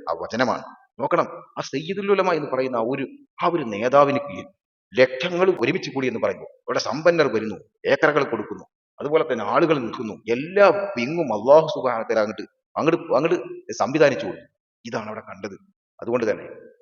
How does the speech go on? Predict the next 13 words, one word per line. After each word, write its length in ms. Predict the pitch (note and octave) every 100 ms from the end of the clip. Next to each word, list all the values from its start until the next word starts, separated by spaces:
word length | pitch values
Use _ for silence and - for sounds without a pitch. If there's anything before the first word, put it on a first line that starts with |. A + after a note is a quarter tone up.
| _
നമുക്ക് 220 | - G#2+ G3+
മനസ്സിലാക്കാനുള്ളത് 600 | F#3+ A#2+ B2+ B2 G#2+ F#2+
നമ്മൾ 280 | G#2 A#2
നിലകൊള്ളുന്ന, 600 | G#2 G2 B2+ A#2+ G#2 G2 - _ _ -
നമ്മൾ 520 | A2+ E3 E3+ E3+ E3+
അണിനിരന്നിട്ടുള്ള 600 | A2 D3+ D3+ C#3 C#3 B2
ഈ 340 | A#2+ A2+ A#2+ - _
സമസ്ത 300 | F#2+ A#2+ -
കേരള 300 | A#2 G#2+ F#2+
ജംഇയ്യത്തുൽ 640 | - - - A#2+ G2+ F2
ഉലമ 220 | F2 G#2+ G2+
എന്ന് 160 | F2+
പറയുന്നത് 300 | F2 F2 F2+